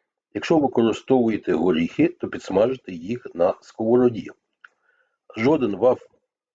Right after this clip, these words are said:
кожен ва-, вафельний торт змастити варенкою з маслом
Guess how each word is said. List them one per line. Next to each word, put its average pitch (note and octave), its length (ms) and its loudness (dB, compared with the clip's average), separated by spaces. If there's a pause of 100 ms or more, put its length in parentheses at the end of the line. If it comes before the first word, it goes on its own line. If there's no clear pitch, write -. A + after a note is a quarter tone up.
(140)
кожен B2+ 320 2
ва-, A2 240 2
вафельний G#2 460 -2
торт E3+ 300 -2 (680)
змастити G2 1120 -4 (720)
варенкою G#2+ 760 -2
з A#2 260 0
маслом B2+ 540 -2